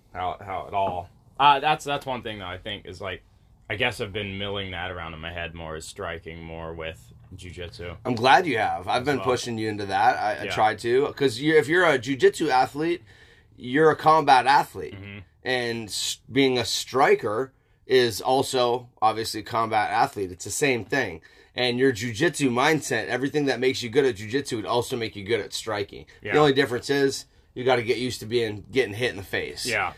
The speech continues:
Speaker 2: Not easy, but it, it actually happens pretty fast. Um, you know, your, your nerves and everything just adapt, and, and you learn to make little adjustments to keep yourself safe. Just like
Speaker 1: Mm-hmm.
Speaker 2: in jiu-jitsu,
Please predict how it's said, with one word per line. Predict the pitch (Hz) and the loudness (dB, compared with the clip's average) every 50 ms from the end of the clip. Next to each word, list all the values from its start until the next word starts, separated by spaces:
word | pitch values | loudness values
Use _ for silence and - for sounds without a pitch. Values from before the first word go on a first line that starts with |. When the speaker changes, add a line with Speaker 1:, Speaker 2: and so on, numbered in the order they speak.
| - - | -14 -4
Speaker 2:
Not | - 175 180 180 175 165 | 2 4 6 6 6 4
easy, | 185 202 202 156 147 175 185 190 | 4 2 2 2 2 0 -2 2
but | 156 151 143 | 2 2 4
it, | 131 127 | 4 2
it | - 139 131 | 4 4 6
actually | 135 151 175 160 - 135 131 | 6 6 6 4 2 0 4
happens | 131 143 147 151 131 123 110 - | 6 6 6 6 4 -2 -8 -8
pretty | - - 151 127 117 | -6 -4 -4 -4 -6
fast. | - - 143 160 160 135 110 127 123 - - - - _ _ _ _ _ - | 0 2 2 2 2 0 -4 -6 -8 -10 -12 -14 -18 _ _ _ _ _ 2
Um, | - 117 117 117 110 110 107 113 - | 4 6 6 6 6 4 0 -4 -6
you | 73 117 117 | -6 -4 -2
know, | 117 117 127 | 0 0 0
your, | 135 120 117 117 110 | 0 0 -2 -2 -4
your | - 113 113 110 107 101 - _ | -4 -4 -4 -2 -4 -6 -8 _
nerves | - 113 117 120 123 131 143 147 135 - 135 | -6 0 2 4 6 6 6 4 2 0 -2
and | 127 120 | 0 0
everything | 123 127 139 139 123 131 139 143 135 | 0 2 0 0 0 0 0 0 0
just | 113 127 117 - - _ _ - - | -2 -4 -4 -4 -8 _ _ -8 -6
adapt, | 127 117 87 107 104 110 92 - 143 - - | -4 -2 0 2 2 4 4 4 2 2 0
and, | 127 110 104 101 - _ _ _ _ _ | -2 -2 -2 -6 -10 _ _ _ _ _
and | - - 113 113 117 | -6 -6 -4 -2 -2
you | 120 123 | 0 2
learn | 117 123 123 127 127 | 2 4 4 4 4
to | 123 117 | 4 4
make | 123 127 123 - | 2 2 0 0
little | - 123 123 127 123 123 | 0 2 4 4 4 4
adjustments | 113 95 113 117 113 110 - 139 135 139 135 - | 2 2 0 0 0 -2 -2 -2 -2 -2 -4 -6
to | - - | -12 -8
keep | - 139 123 - | -8 -8 -6 -6
yourself | 120 113 - - 131 117 113 - | -6 -6 -2 0 0 0 0 -2
safe. | - - 120 113 131 151 - - | -2 0 2 4 4 2 0 -4
Just | - 156 - | -8 -4 0
like | 170 160 147 | 0 0 2
Speaker 1:
Mm-hmm. | - 143 | 2 0
Speaker 2:
in | 127 117 | -2 -2
jiu-jitsu, | 120 117 104 143 175 180 160 - 139 139 147 | -4 -4 -2 -2 -2 -2 -2 -2 -2 0 -2